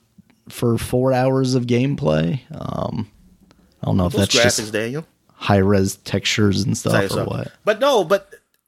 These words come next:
Speaker 2: I, I think the Xbox, I don't know. I always thought the Xbox thing was slow anyway. I mean, but that could, I don't know, that could have just been me.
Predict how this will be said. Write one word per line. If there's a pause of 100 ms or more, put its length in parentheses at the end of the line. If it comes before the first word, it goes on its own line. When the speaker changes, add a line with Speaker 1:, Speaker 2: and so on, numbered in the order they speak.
Speaker 2:
I,
I
think
the
Xbox,
I
don't
know. (800)
I
always
thought
the
Xbox
thing
was
slow
anyway. (260)
I
mean,
but
that
could,
I
don't
know,
that
could
have
just
been
me.